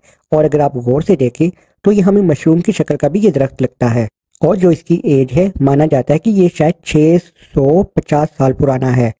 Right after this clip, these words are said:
अगला दरख्त हमारा general Sherman है, और ये यूएसए में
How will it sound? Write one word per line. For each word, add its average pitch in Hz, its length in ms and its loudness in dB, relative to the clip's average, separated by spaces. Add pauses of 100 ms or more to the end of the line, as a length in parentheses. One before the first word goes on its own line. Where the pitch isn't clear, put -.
(120)
अगला 139 240 0
दरख्त - 280 -2
हमारा 147 260 0
general 151 480 0
Sherman 131 520 0
है, 120 180 -2 (420)
और 143 100 2
ये 147 140 2
यूएसए 147 720 0
में 175 200 0